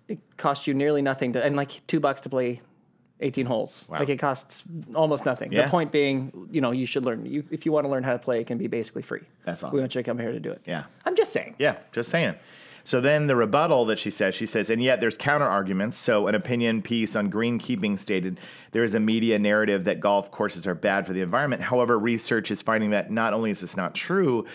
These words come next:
Speaker 2: but golf courses now play a pivotal role in how green a local area is.'" So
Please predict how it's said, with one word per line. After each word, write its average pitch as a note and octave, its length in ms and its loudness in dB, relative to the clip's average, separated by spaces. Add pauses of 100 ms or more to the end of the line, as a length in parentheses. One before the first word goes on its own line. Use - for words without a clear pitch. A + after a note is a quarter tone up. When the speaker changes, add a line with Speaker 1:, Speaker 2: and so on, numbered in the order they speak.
(220)
Speaker 2:
but A2 140 0
golf A#2 220 2
courses G2+ 260 -4
now G#2 240 2
play G2+ 280 0
a F#2 60 -2
pivotal G#2 380 -2
role F#2 300 0
in F#2 100 -4
how G2 180 -4
green G2 480 -2
a G2 140 -2
local F#2 540 -2
area G2 360 2
is.'" D3 440 0
So A#2+ 320 0